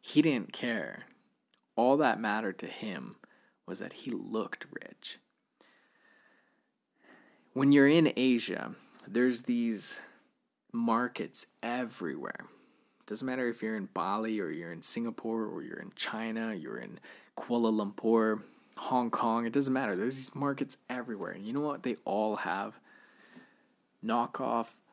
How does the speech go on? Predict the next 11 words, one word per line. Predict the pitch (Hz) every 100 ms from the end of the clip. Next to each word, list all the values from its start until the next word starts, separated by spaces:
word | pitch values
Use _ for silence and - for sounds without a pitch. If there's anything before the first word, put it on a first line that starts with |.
| _ _ _
everything. | - 117 110 104 - - - - 50 - - - _ _ _ _ -
Knock | 107 120 123
off | 110 87
suitcases, | - - 135 123 - 120 117 - 117 117 - _
shoes, | - - - 147 127 123 123 123 117 - - _ _
clothes, | - - 147 139 131 127 127 123 113 - - _
perfume, | - - 135 127 - 127 127 123 120 - - 107
jewelry, | - 127 131 127 127 123 120
you | 120 135 135
name | 113 117 127 117
it. | -